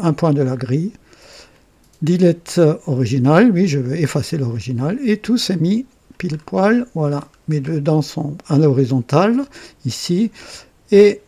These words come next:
tout est bien centré. Alors, il y a encore un élément très important. Ce fichier-là a été créé,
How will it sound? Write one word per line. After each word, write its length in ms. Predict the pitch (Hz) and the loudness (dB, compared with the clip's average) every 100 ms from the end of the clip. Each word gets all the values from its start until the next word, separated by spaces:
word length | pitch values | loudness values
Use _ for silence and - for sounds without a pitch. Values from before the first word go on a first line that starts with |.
| _ | _
tout 220 | - 196 208 | -6 -4 -2
est 80 | 143 | 0
bien 200 | 143 135 | 0 0
centré. 400 | 147 113 - - _ _ - - - - | -4 -8 -14 -20 _ _ -20 -20 -20 -4
Alors, 180 | 190 208 | 2 4
il 40 | |
y 40 | 233 | 6
a 60 | |
encore 220 | 233 247 | 6 6
un 100 | 214 | 6
élément 360 | 202 190 185 185 | 6 8 6 6
très 360 | 190 185 180 151 | 4 2 4 2
important. 480 | 135 - - 147 - | 0 -4 -10 -16 -16
Ce 180 | - 247 | 0 0
fichier-là 640 | - 233 - 240 170 190 185 | 2 2 2 2 4 4 4
a 60 | |
été 240 | 165 165 165 | 4 0 -2
créé, 420 | - 170 156 | 0 0 0